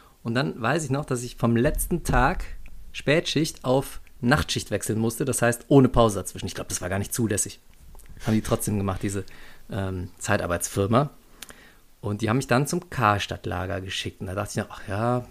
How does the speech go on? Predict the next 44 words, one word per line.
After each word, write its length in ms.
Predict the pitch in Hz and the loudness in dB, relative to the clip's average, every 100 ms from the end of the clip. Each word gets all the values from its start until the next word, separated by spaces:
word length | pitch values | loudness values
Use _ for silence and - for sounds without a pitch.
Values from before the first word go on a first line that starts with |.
| - | -12
pff, 280 | - - | -14 -14
vielleicht 360 | - 107 107 - | -10 -4 -4 -4
ganz 160 | 101 - | -4 2
lustig, 380 | 123 - 139 | 2 2 -2
irgendwie 300 | 131 120 120 | 0 0 2
nachts 240 | 107 123 - | 0 -2 -4
arbeiten“, 420 | 139 135 135 113 | -4 -2 -2 0
ne? 160 | 113 143 - - - - | 0 -4 -10 -20 -20 -2
Gab 160 | 135 147 | 2 4
auf 100 | 143 | 4
jeden 100 | 139 | 4
Fall 120 | 139 | 4
so 80 | 117 | 4
einen 240 | 110 110 | 2 0
kleinen 640 | - 113 113 135 139 117 110 | -4 0 4 6 6 6 2
Nachtzuschlag. 1080 | 123 - - - 160 165 - 160 165 151 | -2 -6 -10 -6 -4 -4 -4 -4 -4 -6
Allerdings 420 | - 117 117 123 | -2 0 2 0
war 120 | 117 117 | 2 2
der, 80 | |
glaub 160 | 113 117 | 2 0
ich, 80 | - | 0
auch 180 | 123 - - - - | -2 -4 -16 -14 -4
in 180 | 117 | 0
echt, 340 | - 127 - - - - _ _ | 2 2 0 -14 -20 -20 _ _
also 160 | - 98 | -8 -2
direkt 260 | 107 131 | 2 2
bei 120 | - 104 | 2 2
Karstadt 340 | 117 113 107 | 4 4 4
wäre 100 | 113 | 4
der 140 | 110 | 4
sehr 100 | 110 | 4
viel 140 | 117 107 | 4 6
höher 180 | 123 101 | 8 8
gewesen. 380 | 104 110 143 - - - - - - - - - | 4 0 -2 -6 -16 -20 -20 -20 -20 -20 -20 2
Naja, 220 | 135 104 101 | 4 6 4
bin 100 | 147 | 4
ich 80 | 139 | 4
auf 100 | 117 | 4
jeden 120 | 131 | 4
Fall 160 | 123 | 4
dann 160 | 117 120 | 6 4
nachts 300 | 110 - - | 4 0 -2
da 340 | 110 104 104 | 0 2 0
hingeeiert. 640 | 104 117 117 170 185 131 | 0 -2 -2 -2 -4 -6